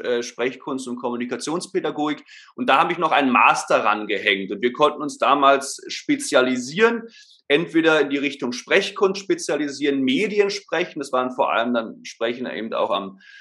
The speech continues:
am, am Mikrofon, Rhetorik oder Sprecherziehung. Das waren so die vier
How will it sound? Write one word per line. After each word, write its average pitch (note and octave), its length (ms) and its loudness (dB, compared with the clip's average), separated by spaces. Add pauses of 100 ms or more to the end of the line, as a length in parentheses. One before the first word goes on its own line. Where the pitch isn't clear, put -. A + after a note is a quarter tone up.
(120)
am, G#2 240 -2
am A2 140 -4
Mikrofon, F3 800 2 (220)
Rhetorik F#3+ 720 4
oder D3+ 180 4
Sprecherziehung. A#2+ 800 -2
Das C#3+ 200 0
waren D#3 160 0
so D3+ 100 -8
die C3+ 140 -4
vier F#3+ 580 4